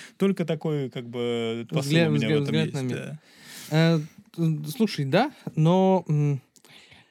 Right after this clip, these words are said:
Speaker 1: Но это
Speaker 2: ну,
Speaker 1: не обязательное условие.
Speaker 2: это не обязательное условие,
Speaker 1: Совершенно.
Speaker 2: и, на мой взгляд, если мы говорим про, э,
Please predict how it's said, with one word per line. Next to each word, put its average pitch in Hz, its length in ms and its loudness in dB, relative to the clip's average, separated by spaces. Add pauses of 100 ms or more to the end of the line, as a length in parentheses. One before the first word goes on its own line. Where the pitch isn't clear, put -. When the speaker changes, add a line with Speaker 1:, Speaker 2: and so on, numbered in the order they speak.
(760)
Speaker 1:
Но 131 120 -4
это 156 180 4
Speaker 2:
ну, 175 60 2
Speaker 1:
не 175 80 2
обязательное 156 600 0
условие. 139 400 2
Speaker 2:
это 196 120 4
не 220 60 12
обязательное 196 380 6
условие, 226 320 4
Speaker 1:
Совершенно. 170 120 2
Speaker 2:
и, 170 40 8
на 180 140 6
мой 185 180 6
взгляд, 175 400 0
если 165 260 0
мы 165 100 4
говорим 160 340 2
про, 156 460 2
э, 151 200 0